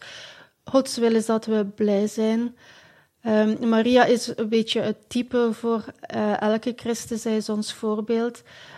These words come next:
En zij zegt, ehm, "Doe maar wat hij u zeggen zal. Doe maar wat de Heer u zeggen zal."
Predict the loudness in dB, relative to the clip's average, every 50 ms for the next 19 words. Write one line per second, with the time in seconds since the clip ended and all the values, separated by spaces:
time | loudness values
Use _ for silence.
0 | -16 _ -4 -2 0 0 0 2 0 0 2 2 0 0 0 -2 -6 -12 -16 -18
1 | -18 -18 -16 _ -4 0 2 4 4 4 4 4 2 0 0 -2 -2 -4 -4 -2
2 | 0 0 0 2 2 4 4 4 4 2 0 -2 0 0 0 -2 -4 -10 -6 -2
3 | 0 2 2 2 2 0 -4 -4 -2 -2 -2 -2 -2 -4 -4 -2 -2 0 0 2
4 | 0 0 -2 -6 -10 -18 _ -10 -6 -4 -2 0 2 2 2 2 2 0 0 0
5 | -2 -6 -6 -2 0 0 0 0 0 -2 -4 -4 -2 -2 -2 0 0 -2 -2 -2
6 | 0 0 0 0 0 -2